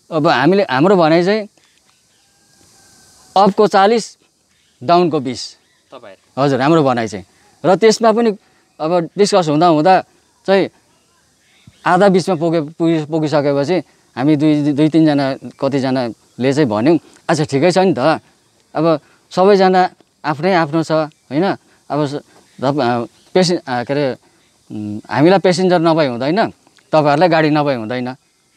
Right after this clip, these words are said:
Speaker 1: भन्ने कुरा हुँदाखेरि हामीले भन्यौँ, "ले-, ठिकै छ नि त, तिस बिस गरौँ न त"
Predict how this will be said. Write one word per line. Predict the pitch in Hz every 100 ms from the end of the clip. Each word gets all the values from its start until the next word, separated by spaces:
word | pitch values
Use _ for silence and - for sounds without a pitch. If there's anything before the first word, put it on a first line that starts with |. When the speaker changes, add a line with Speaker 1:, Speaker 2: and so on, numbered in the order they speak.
| _ -
Speaker 1:
भन्ने | 147 190
कुरा | 175 175 156
हुँदाखेरि | 127 139 160 190 - _ _
हामीले | 127 160 156
भन्यौँ, | 131 139 190
"ले-, | 170 151 165
ठिकै | 160 196
छ | 214
नि | 214 147
त, | 160 151 - _ _ _ _ _ _
तिस | 233 254 175
बिस | 220 180
गरौँ | 185 220
न | 190
त" | - 190